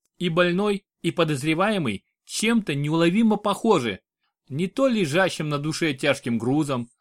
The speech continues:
не то подсознательной готовностью узнать какую-нибудь пакость относительно своей будущей судьбы.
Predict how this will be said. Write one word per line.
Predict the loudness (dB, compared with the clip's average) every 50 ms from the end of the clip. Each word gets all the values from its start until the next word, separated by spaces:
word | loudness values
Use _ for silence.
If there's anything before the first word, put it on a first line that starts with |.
| _ _ _ _ -8
не | -6 -6 -2
то | 0 0 0 2
подсознательной | 0 -2 -2 0 0 -2 0 0 0 0 0 0 -2 -4 -4 -4 -4
готовностью | -2 -2 -2 0 0 0 0 0 0 -2 -2 -2 -4 -4
узнать | -4 -4 -2 -2 -2 -2 -2 -2
какую-нибудь | -2 -2 -2 0 0 0 2 0 0 0 -2 -4 0 _
пакость | 4 4 4 2 -2 -4 -4 -6 -8
относительно | -6 -2 -2 -2 -2 -2 -2 -4 -2 -2 -2 -4 -2
своей | -2 0 0 2 2
будущей | 0 0 0 0 0 -2 -2 -4 -4
судьбы. | -4 -4 -6 -4 -2 0 -2 -2 -2